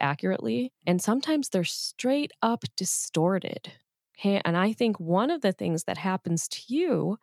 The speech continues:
is that the way that you see yourself in your mind's eye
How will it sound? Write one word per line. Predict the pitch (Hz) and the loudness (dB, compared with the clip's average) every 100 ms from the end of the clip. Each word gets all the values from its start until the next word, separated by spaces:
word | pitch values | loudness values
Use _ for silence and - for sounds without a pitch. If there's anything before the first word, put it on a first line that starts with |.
| _ | _
is | - 190 | -2 2
that | 190 180 | 2 2
the | 190 | 0
way | 175 165 175 233 285 - - | 2 2 2 2 -2 -4 -2
that | 190 | -2
you | - 190 196 | 0 0 0
see | - - 185 | -2 -2 0
yourself | 185 190 - 208 214 - - | 2 0 0 0 0 -2 -2
in | 175 | 2
your | 175 175 | 4 4
mind's | 190 175 170 175 | 2 2 2 0
eye | 160 156 160 240 285 | 0 0 0 -2 -6